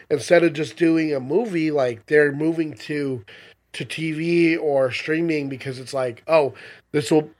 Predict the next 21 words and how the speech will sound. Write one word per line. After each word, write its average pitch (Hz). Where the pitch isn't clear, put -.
I'll 151
be 156
able 151
to 147
tell 147
a, 135
a -
longer 135
story. 143
I'll 147
be 156
able 147
to 147
give 143
you 151
guys 139
more 139
of 131
what 131
you 135
want." 120